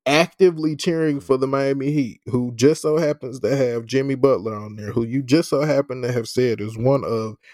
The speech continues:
Speaker 1: the greatest teammates you've ever had. And he's not been very subtle about telling you to come join him in Miami. Right?
Speaker 2: Mm.
Speaker 1: Like, we pay attention to things like that because of LeBron James.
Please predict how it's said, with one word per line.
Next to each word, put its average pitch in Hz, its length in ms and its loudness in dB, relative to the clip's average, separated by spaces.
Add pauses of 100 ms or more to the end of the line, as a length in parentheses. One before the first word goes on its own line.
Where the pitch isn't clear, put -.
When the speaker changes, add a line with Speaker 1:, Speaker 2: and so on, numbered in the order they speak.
(120)
Speaker 1:
the 117 80 2
greatest 139 380 4
teammates 123 420 -2
you've 110 140 -6
ever 113 280 2
had. 117 300 -2 (100)
And 110 140 -6
he's 143 340 2
not 135 380 0
been 135 220 0
very 120 480 0 (600)
subtle 135 460 4
about 113 280 0
telling 123 320 0
you 107 140 -4
to 101 80 -4
come 107 260 -4
join 110 340 -4
him 110 180 -14 (400)
in 104 180 -2
Miami. 98 380 -10 (1200)
Right? 104 240 -2
Speaker 2:
Mm. - 80 -14
Speaker 1:
Like, 131 300 2 (920)
we 214 160 2
pay 233 160 4
attention 226 380 -2
to 175 60 -2
things 165 320 -4
like 135 220 -4
that 110 200 -4 (180)
because 104 340 -4
of 101 100 -14
LeBron 101 440 -6
James. 131 340 -10